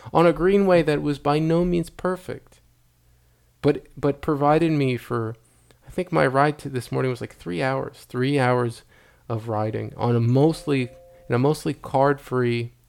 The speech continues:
area. And so there again, it's just an example of when the negative comes out of something positive,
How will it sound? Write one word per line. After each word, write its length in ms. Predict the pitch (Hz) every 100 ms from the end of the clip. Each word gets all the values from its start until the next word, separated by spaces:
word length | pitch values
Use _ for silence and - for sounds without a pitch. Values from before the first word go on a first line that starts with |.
| _ _ _ _ _ _ _ _ - -
area. 460 | 117 117 117 117 - _ _ _ _ - _ _ _ _ _ _
And 160 | 147 147
so 200 | 185 160
there 300 | 180 208 202
again, 380 | 196 190 160
it's 160 | 117 -
just 320 | 143 - - _ _ _ _ _ _ _ _ _ _ 123
an 100 | 131
example 720 | 127 131 135 - 113 - - _ _ _ _
of 220 | 113 107
when 560 | 120 127 127 120 113 - _ _ -
the 180 | 120 123
negative 460 | 123 127 123 110
comes 240 | - 120 113
out 180 | 110 110
of 80 |
something 320 | - 110 - 107
positive, 540 | 104 107 104 110